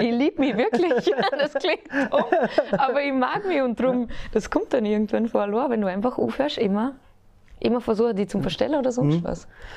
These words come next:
Speaker 2: Das ist schon etwas, ich mein, da können sich sie wahrscheinlich viele, ähm, damit identifizieren, oder? Wahrscheinlich so, aber hör nicht so auf die Meinung von der anderen. Und grad du, man, du stehst ja ex-, extrem im Rampenlicht, oder? Ich, du hast so bei Clubhouse, glaub ich, auch schon beantwortet, wie mit dem umgehst.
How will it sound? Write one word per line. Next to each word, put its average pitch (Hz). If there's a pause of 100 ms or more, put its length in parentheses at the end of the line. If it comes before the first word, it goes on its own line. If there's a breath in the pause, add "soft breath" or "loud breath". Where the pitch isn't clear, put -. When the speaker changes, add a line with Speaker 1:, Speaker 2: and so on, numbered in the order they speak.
(120)
Speaker 2:
Das 196
ist 220
schon 214
etwas, 196
ich 175
mein, 175
da 170
können 170
sich 170
sie 170
wahrscheinlich 147
viele, 170 (100)
ähm, 131 (120)
damit 139
identifizieren, 139
oder? 139
Wahrscheinlich 131
so, 131
aber 139 (320)
hör 151
nicht 156
so 151
auf -
die 143
Meinung 139
von 143
der 131
anderen. 143
Und - (380 loud breath)
grad 180
du, 226
man, 175
du 165
stehst 160
ja 156
ex-, -
extrem 156
im 139
Rampenlicht, 123
oder? 131
Ich, 131 (120)
du 147
hast 147
so 139 (240)
bei 131
Clubhouse, 170
glaub 143
ich, 135
auch 139
schon 135
beantwortet, 131
wie 135
mit 135
dem 135
umgehst. 147